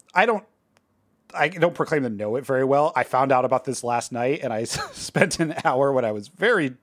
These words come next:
tired, sleep deprived, reading, um, this one bit of text called The Asclepius, 'cause Asclepius is a person who gets basically, uh, he's the Plato that gets Socratized <laughs> too. Um,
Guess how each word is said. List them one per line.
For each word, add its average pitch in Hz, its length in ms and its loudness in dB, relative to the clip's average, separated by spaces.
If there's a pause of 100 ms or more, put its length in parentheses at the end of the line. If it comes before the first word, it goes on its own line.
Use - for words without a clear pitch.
(160)
tired, 113 360 -2
sleep 113 180 -10
deprived, 110 440 -6 (520)
reading, 139 420 0
um, 120 380 0
this 127 180 -6
one 135 520 -2 (360)
bit 131 160 0
of 113 120 -2
text - 300 -6
called 113 420 -4
The 127 180 -2
Asclepius, 170 800 -6
'cause 104 160 -10
Asclepius 107 400 -12
is 98 80 -14
a - 60 -16 (280)
person 113 400 -8
who 104 220 -10 (500)
gets - 200 -6
basically, 113 720 -8
uh, 104 120 -6 (360)
he's 175 200 0
the 170 80 4
Plato 151 340 2
that 127 160 2
gets - 240 -2
Socratized 117 720 -4 (100)
<laughs> - 120 -2
too. 165 260 -4 (840)
Um, 117 500 2